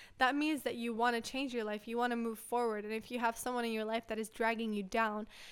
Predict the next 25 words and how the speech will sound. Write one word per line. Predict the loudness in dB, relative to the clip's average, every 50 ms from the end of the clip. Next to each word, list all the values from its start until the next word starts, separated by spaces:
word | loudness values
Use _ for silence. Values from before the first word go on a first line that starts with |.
| -18 -20 -20 -20 _ _ _ _ _ _ _ _ 0
even | 2 4 4 4 6
though | 6 6
it's | 6 4 2
painful, | 0 -2 -2 -2 -2 -4 -4 -2
you | -2 0
have | 2 2 2 2 0
to | -8 -6 -4
let | -4 -4 -4
them | -6 -6 -6 -6 -6
go, | -2 0 0 2 2 0 -2 -4
because | -6 -6 -4 -4 -4 -4 -2
they're | -4 -4 -2
not, | -2 -4 -4 -6 -10 -12 _ _ -2
they're | 0 2 4
ultimately | 4 2 2 2 -2 -2 -2 -2 0
not | 0 0 0 -2 -2 -4
good | -6 -6 -6
for | -8 -6 -4 -4
you | -4 -2 0 0 0 0 0 -2
and | -4 -6 -8 -8 -10 -12 -14 -18 -20 -20 -20 -18
for | -12 -6 -2 -2 -2 0
your | -2 -4 -4 -6
journey. | -4 -4 -4 -4 -4 -4 -6 -8 -10 -12
So | -10 -8 -6 -6 -6 -8 -8 -8 -8 -6 -4 0
really | 2 4 6 6 6 4